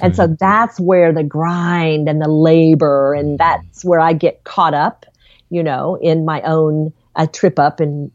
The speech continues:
Speaker 1: in, in try-, either trying to do it myself or, or I need to do it myself.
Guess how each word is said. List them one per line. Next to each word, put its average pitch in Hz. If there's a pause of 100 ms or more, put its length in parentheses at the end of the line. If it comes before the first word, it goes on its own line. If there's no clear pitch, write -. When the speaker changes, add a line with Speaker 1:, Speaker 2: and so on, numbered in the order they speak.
Speaker 1:
in, 143
in 151
try-, -
either 196
trying 220
to 190
do 185
it -
myself 160
or, 147 (320)
or 151 (160)
I 170
need 190
to 185
do 147
it -
myself. 139